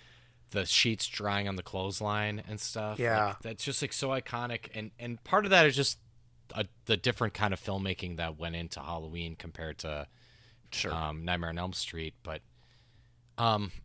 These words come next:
Speaker 1: I guess maybe I just don't want my killers to talk might be the only thing holding Freddy back.
Speaker 2: And
Speaker 1: Like
Speaker 2: that is, that i-, again, the original, it's okay, but by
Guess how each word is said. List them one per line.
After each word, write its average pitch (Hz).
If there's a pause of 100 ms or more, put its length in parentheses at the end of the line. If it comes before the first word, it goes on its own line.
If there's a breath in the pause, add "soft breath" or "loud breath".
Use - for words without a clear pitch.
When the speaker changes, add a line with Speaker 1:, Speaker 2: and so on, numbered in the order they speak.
(240)
Speaker 1:
I 135
guess 160
maybe 262
I 135
just 156
don't 156
want 156
my 120 (580)
killers 135
to -
talk - (380)
might 82
be 82
the 92
only 95
thing 98
holding 90
Freddy 85
back. 76 (240)
Speaker 2:
And 135
Speaker 1:
Like 151
Speaker 2:
that 160
is, 139 (120)
that 147
i-, 143
again, 135
the 139
original, 160
it's 135
okay, 127
but 117
by 123